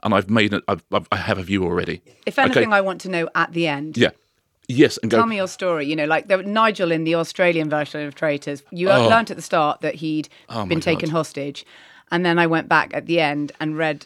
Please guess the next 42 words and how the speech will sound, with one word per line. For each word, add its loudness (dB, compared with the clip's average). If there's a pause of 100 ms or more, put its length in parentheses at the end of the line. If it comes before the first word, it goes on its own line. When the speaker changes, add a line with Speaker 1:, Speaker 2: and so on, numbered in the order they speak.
Speaker 2:
his -14
whole -4
story, -6
and -8
it -10
was -8 (160)
an -10 (160)
absolute -8
mind -8
blower. -6
But, -2
you -10
know, 2 (140)
you, -6
they 2
don't -2
explore -2
it -2 (100)
at -4
all -4
in -4
the -8
s-, -16
format -4
of -12
the -12
show, -4
and -4 (220)
that -2
is -14 (120)
all -4
to -10
the -10
good, -8
which -16 (100)
even -6
with 0
an -4
amazing -2
story -8
like -8
that, -4